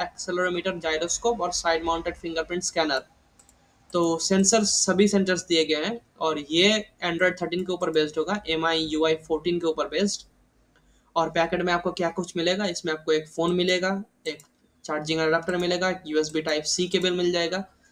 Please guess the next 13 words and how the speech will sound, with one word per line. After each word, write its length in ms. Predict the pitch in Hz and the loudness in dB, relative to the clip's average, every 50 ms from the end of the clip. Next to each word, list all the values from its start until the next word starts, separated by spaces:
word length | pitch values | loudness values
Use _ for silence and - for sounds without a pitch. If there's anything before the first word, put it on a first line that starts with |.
| _ _ _ _ | _ _ _ _
SIM 220 | - - 202 196 196 | 2 6 8 8 8
eject 220 | 196 190 190 190 | 8 6 4 2
करने 200 | 196 185 175 170 | 2 2 2 2
का 120 | 156 165 160 | 2 0 0
tool, 340 | 160 160 208 233 240 247 233 - _ _ _ _ _ _ | 0 2 2 2 2 0 -2 -6 _ _ _ _ _ _
warranty 440 | 165 160 160 160 156 160 165 160 180 | -2 2 2 4 4 2 0 -2 -4
card 320 | 180 - 180 185 185 180 170 | 0 4 4 4 4 4 2
और 220 | 165 156 156 156 | 2 2 0 0
quick 220 | 156 - 160 156 - | 0 -2 -4 -4 -2
start 240 | - - 165 160 160 | 0 0 0 0 2
guide 240 | - 165 180 196 190 | 2 0 0 2 0
और 100 | 170 160 | -2 -2
protective 420 | - - - - 151 - - 165 | -4 -6 -8 -10 -10 -6 -6 -6